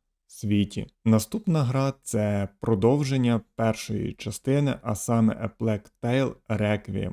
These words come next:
Гра отримала мінус шістдесят відсотків і продається за сімсот двадцять гривень. Далекий острів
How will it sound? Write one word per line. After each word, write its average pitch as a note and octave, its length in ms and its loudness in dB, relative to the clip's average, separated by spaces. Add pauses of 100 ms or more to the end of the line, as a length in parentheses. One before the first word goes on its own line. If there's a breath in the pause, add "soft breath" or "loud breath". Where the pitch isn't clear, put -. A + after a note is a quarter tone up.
Гра A2+ 320 -2
отримала A#2+ 540 0
мінус G#2+ 400 4
шістдесят G2+ 680 -6
відсотків B2+ 640 -2 (320)
і C#3 140 2
продається G#2 760 0
за G2+ 180 -6
сімсот B2+ 640 -4
двадцять G#2 640 -2 (160)
гривень. G#2 540 -2 (200)
Далекий C3+ 480 2
острів B2 520 -2